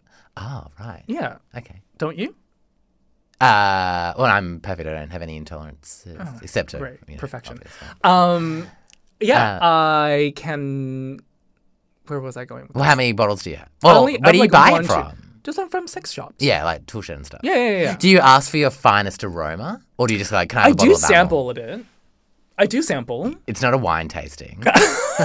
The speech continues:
Speaker 2: I'm the sommelier <laughs> of Amyl.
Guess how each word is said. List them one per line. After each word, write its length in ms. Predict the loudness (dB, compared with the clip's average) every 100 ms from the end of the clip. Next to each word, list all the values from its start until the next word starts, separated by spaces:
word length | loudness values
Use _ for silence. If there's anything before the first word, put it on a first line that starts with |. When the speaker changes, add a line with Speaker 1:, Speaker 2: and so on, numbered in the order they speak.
| 2
Speaker 2:
I'm 320 | 4 4 6
the 100 | 6
sommelier 840 | 6 0 0 2 4 4 2 0 -4
<laughs> 580 | -2 0 0 2 2 2
of 140 | -8
Amyl. 440 | -6 -6 -6 -8